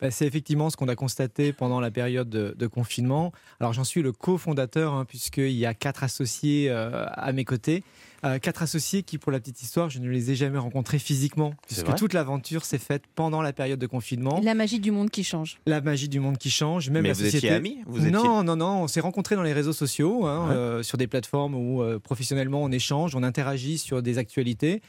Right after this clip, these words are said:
Speaker 1: et, euh, d'un constat on en a amené un autre, et puis on s'est rencontrés sur, euh, visio. On a fait beaucoup, beaucoup, beaucoup de visio pendant la période de confinement, et à un moment on a dit : « Allez, arrêtons d'être dans simplement, euh, le constat et passons à l'action »,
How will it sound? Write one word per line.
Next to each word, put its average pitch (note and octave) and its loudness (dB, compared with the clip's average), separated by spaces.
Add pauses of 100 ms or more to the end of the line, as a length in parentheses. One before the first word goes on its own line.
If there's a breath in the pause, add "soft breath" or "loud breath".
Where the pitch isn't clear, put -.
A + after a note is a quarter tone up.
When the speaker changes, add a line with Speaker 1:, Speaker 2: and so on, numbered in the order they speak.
(220 soft breath)
Speaker 1:
et, E3+ 4
euh, C#3+ 0
d'un D3 -2
constat D#3+ -2
on C3+ -4
en B2+ -2
a B2+ -2
amené C#3+ 0
un C3+ 0
autre, F#3+ 2
et C#3 -2
puis - -8
on D#3 0
s'est C#3+ -2
rencontrés C3+ -2
sur, D#3 0
euh, A#2+ 2 (240 loud breath)
visio. C#3+ 2
On F#3 0
a A#2 -2
fait C#3+ 0
beaucoup, G3 2
beaucoup, F#3 2
beaucoup D#3+ 0
de D3 0
visio C#3+ 2
pendant C3+ -2
la C3 0
période C#3+ 0
de C#3 -2
confinement, C#3 0
et F3+ 2
à C#3+ 0
un - -2
moment C3+ -2
on D3 0
a B2+ 2
dit : « C3+ 2
Allez, C3 0
arrêtons D#3+ 0
d'être D3+ 0
dans C3 -4
simplement, D#3 0
euh, A#2+ 0 (180 soft breath)
le C#3 0
constat D3+ -2 (260 soft breath)
et D3 2
passons F3 -2
à D3+ -2
l'action », C3+ -4